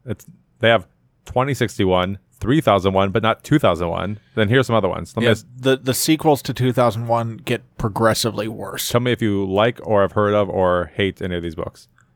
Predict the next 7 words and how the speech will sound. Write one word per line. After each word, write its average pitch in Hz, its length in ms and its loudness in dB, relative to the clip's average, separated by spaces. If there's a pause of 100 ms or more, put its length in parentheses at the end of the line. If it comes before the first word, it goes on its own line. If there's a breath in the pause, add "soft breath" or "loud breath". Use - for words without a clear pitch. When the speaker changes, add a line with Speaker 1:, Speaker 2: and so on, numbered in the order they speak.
(140)
Speaker 1:
The 98 80 2
Last 92 560 2 (120)
Theorem. 87 480 -2 (400)
Speaker 2:
Haven't 107 280 -8
read 110 220 -10
it. 117 100 -12 (380)
Speaker 1:
Sunstorm. 87 760 -2